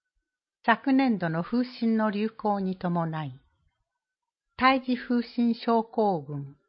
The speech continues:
予防等のため、風疹抗体化が低い人に対して、抗体化検査、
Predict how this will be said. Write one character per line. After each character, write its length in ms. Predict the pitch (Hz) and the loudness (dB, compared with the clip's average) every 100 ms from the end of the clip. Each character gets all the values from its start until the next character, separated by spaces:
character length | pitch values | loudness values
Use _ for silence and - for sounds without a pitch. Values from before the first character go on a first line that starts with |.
| _ | _
予 160 | 190 190 | 0 2
防 240 | 254 247 | 2 2
等 300 | 254 240 190 | 0 0 0
の 180 | 147 143 | -2 -6
た 160 | 151 | -6
め、 200 | 147 170 _ _ _ _ _ _ _ _ | -6 -8 _ _ _ _ _ _ _ _
風 280 | - 262 269 | -2 2 2
疹 340 | - 262 247 | 2 2 2
抗 240 | 247 247 240 | 2 0 2
体 260 | 247 247 | 2 2
化 180 | 233 220 | 4 0
が 120 | 214 | 0
低 340 | 214 - - 254 | -2 -6 -4 -2
い 80 | 196 | -2
人 300 | - - 202 | -6 -4 -2
に 140 | 160 | -4
対 300 | - 190 147 | -2 -4 -4
し 200 | - - - | -10 -20 -16
て、 180 | 151 _ _ _ _ _ _ _ - | -16 _ _ _ _ _ _ _ 2
抗 220 | 269 262 | 6 6
体 280 | 262 240 226 | 6 4 4
化 200 | - 220 | 0 0
検 360 | - 190 147 - | 0 -2 -2 -6
査、 200 | 135 - | -10 -10